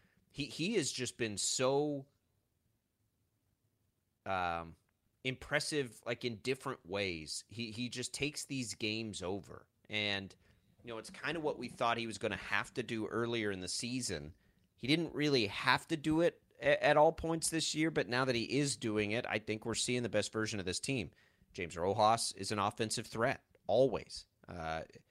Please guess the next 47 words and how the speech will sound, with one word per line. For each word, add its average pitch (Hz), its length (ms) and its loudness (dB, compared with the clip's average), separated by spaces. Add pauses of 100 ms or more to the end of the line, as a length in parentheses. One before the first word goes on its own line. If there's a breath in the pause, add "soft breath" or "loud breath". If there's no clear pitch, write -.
(460)
Jerome 87 360 -4
Pierre, 120 420 4
if - 120 -14
he 104 120 -2
shoots 123 320 -2
the - 80 -4
ball 113 260 4
well, 127 380 4 (340)
that's - 240 -6
the 120 80 -4
best 123 240 2
version 127 320 2
of 120 60 0
the 120 80 0
Shockers. 117 500 2
Jaquan 117 460 -2
Walton 120 500 6
getting 101 260 -4
to 113 120 -2
the 113 80 -2
free 131 240 -2
throw 101 200 0
line, 78 220 -4
which 85 160 -6
he 135 60 -4
didn't 165 200 4
do 131 100 0
yesterday, 110 460 2
and 92 100 2
I 104 40 4
don't 120 160 -2
know 104 120 2
how 104 200 -2
much 101 240 -4
he's 95 140 -10
gonna 101 200 -2
be 113 160 -2
able 113 160 0
to 110 80 -6
do 117 200 -6
that, 117 240 2
depending 98 340 -4
on 92 80 -4
how 98 220 -4
he 101 180 -6
is 85 140 -6
physically. 131 580 -4